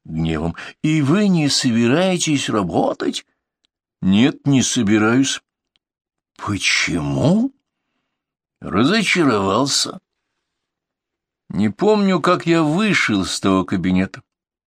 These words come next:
Помню лишь, как прислонился к холодной стене коридора, прижавшись к ней пылающей щекой. Помню, как меня ещё теребили за рукав ждущие экзекуции собратья, по несчастью, требуя подробностей.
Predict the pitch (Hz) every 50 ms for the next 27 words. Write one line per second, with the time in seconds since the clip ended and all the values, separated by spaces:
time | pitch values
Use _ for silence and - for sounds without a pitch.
0 | _ _ _ _ - - - 107 104 101 101 98 95 - - - - - - _
1 | _ - - 98 - - - 95 104 160 214 233 220 170 - - 208 190 - -
2 | - - - 170 180 165 143 143 143 143 - - - 151 151 156 139 - 131 127
3 | 120 113 117 127 127 135 - - _ _ _ _ _ _ _ _ _ - - 113
4 | 117 110 101 113 117 117 113 - - - 104 101 - - 107 104 107 95 - 110
5 | 101 101 104 104 98 95 - - 107 101 95 - - 95 92 - - 95 104 -
6 | - _ _ _ _ _ _ _ _ _ _ _ _ _ _ _ - - - 98
7 | 104 104 98 - 101 - - 104 101 104 104 104 101 - - - 101 98 - -
8 | - - - - - - - 135 113 113 113 101 92 117 117 107 110 107 98 92
9 | 107 107 107 95 - 120 113 98 92 82 78 110 113 - - - - 110 101 92
10 | 90 107 110 - 117 117 110 - - 107 98 - - 104 101 90 - 139 190 208
11 | 190 - - 165 - - - - - - 151 147 147 135 135 - - 139 139 131
12 | - - - 110 - 107 101 92 90 92 90 87 - 85 80 78 95 123 - -
13 | 78 71 - - - -